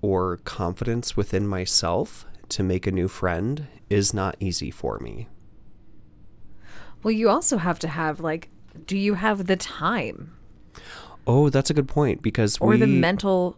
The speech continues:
Speaker 2: space
Speaker 1: Right.
Speaker 2: available.
Speaker 1: 'Cause there have certainly been, uh, gentlemen that I've met through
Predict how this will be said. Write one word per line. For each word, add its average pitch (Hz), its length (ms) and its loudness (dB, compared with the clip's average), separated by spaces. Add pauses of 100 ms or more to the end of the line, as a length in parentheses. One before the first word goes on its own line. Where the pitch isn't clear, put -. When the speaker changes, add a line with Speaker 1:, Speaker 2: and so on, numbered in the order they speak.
(140)
Speaker 2:
space - 640 0 (340)
Speaker 1:
Right. 107 340 2
Speaker 2:
available. 170 640 2 (220)
Speaker 1:
'Cause 113 140 0
there 131 180 6
have 135 120 2
certainly 160 360 2
been, 98 440 2 (600)
uh, 92 320 0 (180)
gentlemen 92 760 -2
that 107 180 -2
I've 98 280 -2
met 98 480 -2 (240)
through 95 500 0